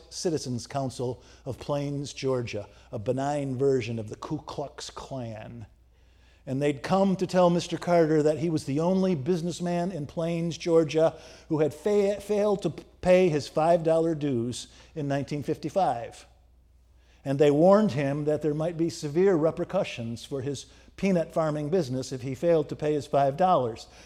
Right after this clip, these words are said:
So Jimmy Carter took a five dollar bill out of his wallet and said, "I will sooner flush this down the toilet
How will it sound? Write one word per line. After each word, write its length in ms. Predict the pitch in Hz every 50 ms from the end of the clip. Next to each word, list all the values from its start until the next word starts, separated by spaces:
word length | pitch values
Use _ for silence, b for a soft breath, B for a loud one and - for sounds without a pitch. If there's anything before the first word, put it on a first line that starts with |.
| B
So 560 | B - - 214 214 190 147 120 104 - B B B B B B
Jimmy 240 | - 175 175 170 135
Carter 420 | - - 175 202 214 170 143 143
took 200 | 139 - 175 -
a 60 | 143
five 340 | - - - 165 170 160 143
dollar 260 | 160 156 156 147 139
bill 420 | 120 110 117 190 214 196 156 147 -
out 160 | 151 165 170 160
of 80 | 135
his 160 | 135 127 110
wallet 420 | 127 131 160 196 196 170 143 143 147
and 180 | 143 131 135
said, 220 | - - 151 131 -
"I 160 | 151 165 214
will 160 | 196 165 131
sooner 360 | 110 - - 185 180 160 127
flush 360 | 113 - - 165 185 190 - -
this 220 | - 156 147 -
down 200 | - 165 151 143
the 120 | 131 120
toilet 600 | 101 - - - 175 160 147 127 117 110 - -